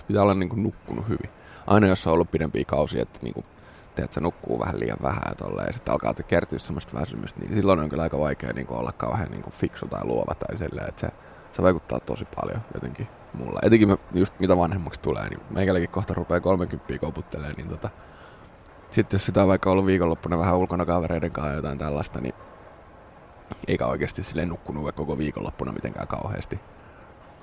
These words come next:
Niin ei sitä, niinku, alkuviikosta sit vaan tuu, niinku, niitä kirkkaimpia ideoita silleen, niinku, et kyllä se on, niinku, ihan, niinku, missä tahansa tekemisessä, niin tavallaan jotenkin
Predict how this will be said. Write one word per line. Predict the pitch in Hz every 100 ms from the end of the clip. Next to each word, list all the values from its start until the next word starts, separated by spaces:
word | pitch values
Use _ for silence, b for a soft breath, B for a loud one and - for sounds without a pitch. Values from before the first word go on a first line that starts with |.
| - - - - - -
Niin | 95 80
ei | 107
sitä, | 95 101
niinku, | 95
alkuviikosta | 92 95 78 78 - -
sit | - -
vaan | 78
tuu, | - 76
niinku, | 65 65 -
niitä | 55 -
kirkkaimpia | - - - 50 50 52
ideoita | 50 50 -
silleen, | - - -
niinku, | 52 50
et |
kyllä | - 95
se | 95
on, |
niinku, | 92 85 - - - -
ihan, | 113
niinku, | 131 147
missä | 143 -
tahansa | 104 104 87 80
tekemisessä, | - 60 - - - - -
niin | -
tavallaan | 69 64 57 50 - - - - - - - - - - - - - - - - - - - - - -
jotenkin | 92 76 65 67